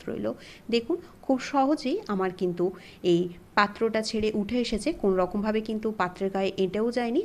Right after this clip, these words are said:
বা কাটার সময় ভেঙেও যায়নি। খুব সহজেই স্প্যাচুলার সাহায্যে এটা আমার উঠে এসেছে।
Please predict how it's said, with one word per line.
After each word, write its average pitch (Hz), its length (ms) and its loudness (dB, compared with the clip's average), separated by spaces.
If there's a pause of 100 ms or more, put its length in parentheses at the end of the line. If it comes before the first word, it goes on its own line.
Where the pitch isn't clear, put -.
বা 160 300 0 (280)
কাটার 196 240 4
সময় 214 320 -2
ভেঙেও 156 420 2
যায়নি। - 440 -4 (340)
খুব 247 180 0
সহজেই 262 460 0
স্প্যাচুলার 196 580 0
সাহায্যে 180 440 -2
এটা 180 240 -2
আমার 196 200 0 (100)
উঠে 170 320 -2
এসেছে। - 440 -8